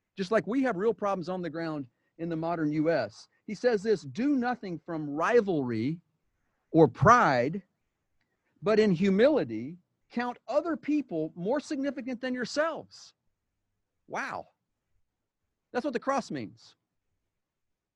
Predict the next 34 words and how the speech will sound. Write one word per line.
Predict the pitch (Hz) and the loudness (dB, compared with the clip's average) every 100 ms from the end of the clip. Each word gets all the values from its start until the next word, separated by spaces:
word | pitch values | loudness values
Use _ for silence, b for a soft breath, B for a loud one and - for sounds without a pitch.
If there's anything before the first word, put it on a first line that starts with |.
| _ - | _ -12
Gets | 175 | -4
a | 214 | -2
little | 269 277 | 0 0
more | 285 | -2
specific. | - 196 170 117 101 _ _ _ - | -4 -6 -4 -4 -8 _ _ _ -2
"Let | 226 254 | 0 2
each | 285 311 | 0 0
of | 262 | 2
you | 262 220 | 2 2
look | 240 254 | 2 2
not | 170 185 285 339 - | 0 -2 -2 -6 -6
to | 233 | -2
his | 196 175 - - | 0 0 -2 0
own | 302 339 | 2 4
interests, | 165 143 170 196 | 2 0 -2 -4
but | 156 180 - | -4 -8 -6
to | - 277 | -2 0
the | 277 202 | -2 -4
interests | 220 220 - | -6 -6 -6
of | 190 | -4
others. | 151 156 156 139 b b | -2 0 -2 -4 b b
Have | 190 185 | 4 4
this | 151 240 170 | 6 4 4
mind | 165 208 262 254 226 | 6 8 8 10 10
in | 160 151 135 | 10 10 12
you," | 123 | 10
this | 151 | 8
mentality | 180 196 170 - 208 247 214 147 131 | 8 8 6 6 8 10 10 8 6
in | 131 131 | 4 4
you | 120 85 - _ _ _ - | 2 0 -6 _ _ _ -4
that | 117 165 | 0 0
was | 143 | 2
in | 165 160 | 2 4
Christ | 165 131 107 - | 4 4 4 -4